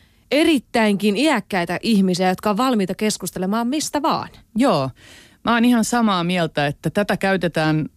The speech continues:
Speaker 2: ihan liikaa tämmöisenä tekosyynä. Et mun
Speaker 1: Kyllä.
Speaker 2: mielestä, ää, vanhemmat ihmiset eivät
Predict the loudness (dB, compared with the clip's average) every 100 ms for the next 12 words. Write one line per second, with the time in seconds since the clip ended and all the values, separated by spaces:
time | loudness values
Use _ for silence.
0 | _ _ 0 2 2 2 2 0 0 0
1 | 0 0 0 0 0 0 0 -2 0 0
2 | -2 0 2 2 2 0 -4 -8 -4 -4
3 | -2 0 2 2 0 -2 -4 -4 -2 -2
4 | -4 -6 -2 0 0 0 -4 -14 -20 _
5 | -4 0 2 4 2 2 0 -4 -6 0
6 | 4 4 2 -2 -4 -4 0 2 0